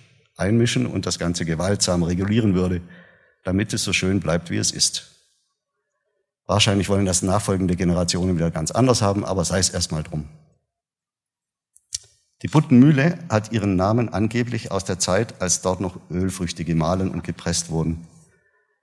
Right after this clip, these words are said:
Das Haus war ziemlich lange nur zu Fuß und mit der Butte auf dem Rücken zu erreichen. Also mussten die Leinsamen in das Tal runter und das Öl in Glasflaschen wieder raufgeschleppt werden.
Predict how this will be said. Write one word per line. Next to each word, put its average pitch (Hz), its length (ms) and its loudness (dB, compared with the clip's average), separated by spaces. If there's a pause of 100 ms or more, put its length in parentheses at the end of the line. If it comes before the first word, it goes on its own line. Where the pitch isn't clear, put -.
(120)
Das - 160 -10
Haus 104 200 2
war 98 160 4
ziemlich 120 280 2
lange 107 260 4
nur 107 220 2
zu - 120 -6
Fuß 120 380 0
und 101 180 -2
mit 95 160 -4
der 92 60 -2
Butte - 420 -2
auf 87 140 2
dem 87 160 -2
Rücken 85 300 0
zu 92 100 -2
erreichen. 80 500 -2 (600)
Also 107 380 2
mussten 98 320 0
die 92 80 0
Leinsamen 107 540 2
in 90 100 -2
das 92 120 -2
Tal 92 220 2
runter 123 460 2
und 87 160 -6
das - 180 -2
Öl 101 180 0
in 92 100 0
Glasflaschen 90 580 0
wieder 85 120 0
raufgeschleppt 85 680 -4
werden. 82 320 -2